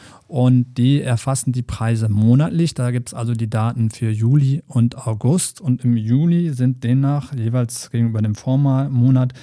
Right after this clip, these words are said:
die Preise um zwei Komma drei Prozent gesunken und im August sogar um vier Komma fünf Prozent,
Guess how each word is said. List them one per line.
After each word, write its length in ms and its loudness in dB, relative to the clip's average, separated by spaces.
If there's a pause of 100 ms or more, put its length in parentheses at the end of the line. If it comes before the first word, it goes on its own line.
(260)
die 60 -4
Preise 460 -2
um 200 0
zwei 320 -2 (100)
Komma 280 2
drei 280 -2
Prozent 480 -2
gesunken 560 0
und 260 -2
im 140 0
August 640 -8
sogar 400 -2
um 200 2
vier 340 -2
Komma 260 -2
fünf 220 -4
Prozent, 520 0